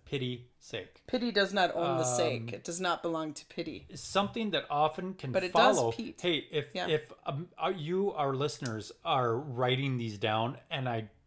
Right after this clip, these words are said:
Speaker 1: just
Speaker 2: I
Speaker 1: would imagine you are.
Speaker 2: You gotta be.
Speaker 1: Um, getting ready for the quiz at the end.
Speaker 2: Yep.
Speaker 1: Um,
Speaker 2: It
Speaker 1: uh,
Speaker 2: will not be multiple
Speaker 1: if you
Speaker 2: choice.
Speaker 1: look
Speaker 2: It's
Speaker 1: back,
Speaker 2: fill in the blank.
Speaker 1: <laughs> right.
Speaker 2: Or match, matching.
Speaker 1: Mm-hmm.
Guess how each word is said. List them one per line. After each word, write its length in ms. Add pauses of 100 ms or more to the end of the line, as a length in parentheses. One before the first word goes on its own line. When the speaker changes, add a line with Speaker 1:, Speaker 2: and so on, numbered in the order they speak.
(100)
Speaker 1:
just 320
Speaker 2:
I 180
Speaker 1:
would 100
imagine 400
you 180
are. 180
Speaker 2:
You 140
gotta 360
be. 120
Speaker 1:
Um, 420 (340)
getting 240
ready 200
for 180
the 80
quiz 260
at 120
the 160
end. 240
Speaker 2:
Yep. 240 (220)
Speaker 1:
Um, 560 (560)
Speaker 2:
It 60
Speaker 1:
uh, 200
Speaker 2:
will 120
not 280
be 80
multiple 420
Speaker 1:
if 40
you 80
Speaker 2:
choice. 100
Speaker 1:
look 160
Speaker 2:
It's 80
Speaker 1:
back, 240
Speaker 2:
fill 80
in 60
the 60
blank. 360 (220)
Speaker 1:
<laughs> 0 (1040)
right. 160
Speaker 2:
Or 180
match, 600
matching. 480
Speaker 1:
Mm-hmm. 340